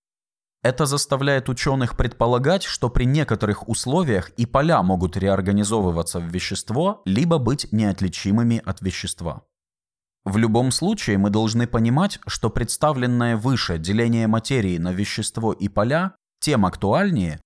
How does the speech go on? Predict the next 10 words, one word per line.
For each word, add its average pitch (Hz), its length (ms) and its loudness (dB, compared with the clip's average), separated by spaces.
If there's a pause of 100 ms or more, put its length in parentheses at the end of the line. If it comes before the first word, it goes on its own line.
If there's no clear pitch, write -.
(140)
чем 131 300 0
ближе 123 420 2
размеры 104 440 2
обсуждаемых 104 840 0
предметов 101 640 -2
к - 80 -14
таким, 175 440 0
которые 104 380 0
воспринимаются 98 840 0
нашими 135 520 0